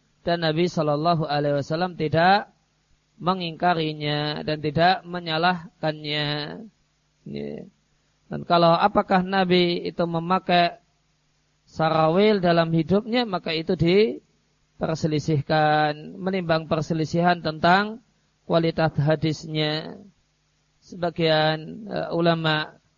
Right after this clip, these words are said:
mengiyakannya dan sebagian lagi meniadakannya. Di antara yang meniadakannya adalah Syaukani,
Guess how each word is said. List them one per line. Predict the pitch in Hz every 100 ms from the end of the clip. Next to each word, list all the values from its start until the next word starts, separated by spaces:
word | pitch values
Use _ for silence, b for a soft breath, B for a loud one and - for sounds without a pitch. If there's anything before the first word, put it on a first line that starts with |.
| _ _ _ _ -
mengiyakannya | 160 160 156 151 180 190 208 220 240 240 - _ _ _ _ _ _ _ _ -
dan | 165 170
sebagian | - 160 151 160
lagi | 156 151 185 196 202 180
meniadakannya. | 180 190 180 160 147 151 151 156 151 147 151 160 196 190 _ _ _ _
Di | 160
antara | 156 175 175 170
yang | 165
meniadakannya | 165 160 156 165 165 180 175 147
adalah | 151 151
Syaukani, | - 147 139 170 175 196 220 247